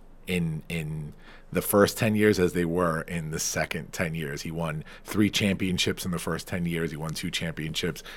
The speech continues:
in his second ten years. Twenty years, first of all, is an incredible feat, let alone, uh, to do it all on the same team. But,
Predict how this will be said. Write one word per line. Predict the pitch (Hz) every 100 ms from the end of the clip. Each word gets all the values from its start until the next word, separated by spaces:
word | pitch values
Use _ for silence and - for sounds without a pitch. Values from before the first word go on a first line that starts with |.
| - -
in | 87
his | 82 78
second | - 80 87 78
ten | - 80
years. | 78 67 73 - - - -
Twenty | - 139 220
years, | 101 87
first | 90 73
of | 82
all, |
is | 69
an | 73
incredible | 71 76 - 87 78 71
feat, | - 85 73
let | 90 82
alone, | 80 80 78 73 - - - -
uh, | 73 71
to | -
do | 73 80 73
it | 71 - - -
all | - 85 80
on | 76 73
the |
same | - 85 76 71
team. | - 82 76 - - - - - - - - - - -
But, | 78 71